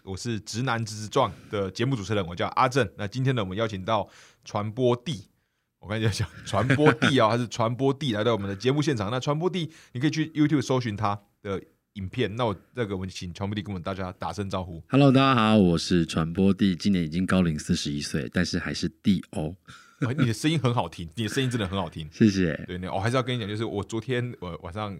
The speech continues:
Speaker 1: 就有唱歌，
Speaker 2: 嗯哼。
Speaker 1: 昨天有一个一大团的朋友啊，就这个大，大乱斗，然后结束之后再去唱歌，所以开始一起，我现在声音是比较，就变烟酒嗓的状态。
Speaker 2: 我完全明了。
Speaker 1: 对，对，对，对，对。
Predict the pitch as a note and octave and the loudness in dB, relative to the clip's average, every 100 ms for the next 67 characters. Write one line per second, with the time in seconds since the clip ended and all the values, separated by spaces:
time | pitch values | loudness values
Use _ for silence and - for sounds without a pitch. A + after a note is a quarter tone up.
0 | - - F2 C#2 - E2+ D#2+ C#2 A#2 F#2 | -14 -14 -12 -12 -14 -14 -14 -10 -10 -8
1 | - E2+ E2+ _ _ - - G#2 G#2+ A#2 | -10 -12 -14 _ _ -6 0 4 6 6
2 | D3 G3 - F#2 A2+ G2+ F#2+ G2 F2 F#2 | 6 4 -2 -2 -2 -2 -6 -8 -8 -10
3 | E2 D#2 F2 F2 F#2+ G2+ G#2 F#2+ G2+ F#2+ | -6 -4 -4 -6 -8 -6 -8 -8 -8 -8
4 | F#2+ G2+ F#2 C3 A2 G#2+ F#2 G2 F2 G2 | -6 -6 -4 -2 0 0 -2 -6 -4 -6
5 | G#2+ G2 G2+ G2 G2+ G2+ G2+ A2 F#2+ F2+ | -4 -6 -6 -6 -10 -10 -10 -10 -10 -10
6 | F#2 F#2+ F2+ - - _ - A#2 G2+ G2 | -10 -10 -12 -18 -20 _ -10 -8 -6 -10
7 | - - G2+ F#2 A2+ - A2 G#2 G#2 E2+ | -12 -12 -10 -6 -6 -2 -4 -4 -6 -6
8 | G2+ - - A2+ G#2+ A#2 G#2+ B2+ B2+ A2 | -6 -6 -6 -6 -2 -4 -2 -2 -2 -2
9 | G2+ - F2 E2+ - G2+ E2 F2+ - - | -2 -2 -6 -8 -4 -4 -4 -8 -6 4
10 | F#2+ F#2+ G#2 G#2 F#2+ F2+ F2+ E2 - - | 8 8 8 6 6 4 2 2 -2 -4
11 | - B2 G3+ F#3+ D3+ F2 A#2+ | 2 6 6 6 4 2 0